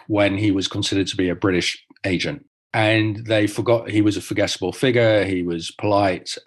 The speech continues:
Uh, he didn't give much away, so they forgot it. And then after he turns out to be a traitor, they all go on the record saying, "Well, I always knew there was something odd about him. And, uh, I remember this time happened when."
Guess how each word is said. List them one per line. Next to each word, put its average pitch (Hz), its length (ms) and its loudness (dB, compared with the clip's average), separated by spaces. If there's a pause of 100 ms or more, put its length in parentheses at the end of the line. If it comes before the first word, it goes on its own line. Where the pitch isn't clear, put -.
Uh, 85 260 -2
he 87 80 -4
didn't 92 220 -4
give 87 140 -6
much 90 260 -6
away, 101 320 2
so - 140 -4
they 90 60 0
forgot 107 420 0
it. 92 160 -4
And 104 160 -2
then 110 240 2
after 123 340 2
he 110 100 2
turns 110 300 0
out 98 160 -4
to - 80 -14
be 101 120 -4
a 95 40 -6
traitor, 120 540 -2 (320)
they 110 100 0
all 113 80 4
go 110 240 0
on 104 80 0
the 104 100 -4
record 104 440 -2
saying, 98 260 -4
"Well, 98 120 -2
I 98 100 0
always 104 320 4
knew 107 200 4
there 98 140 2
was 95 140 0
something 98 260 -2
odd 104 160 4
about 90 300 0
him. 85 340 -4
And, 85 220 -6
uh, 85 260 -2
I 92 60 -4
remember 92 340 -2
this 92 220 -4
time 95 260 -2
happened 90 320 -4
when." 87 300 -2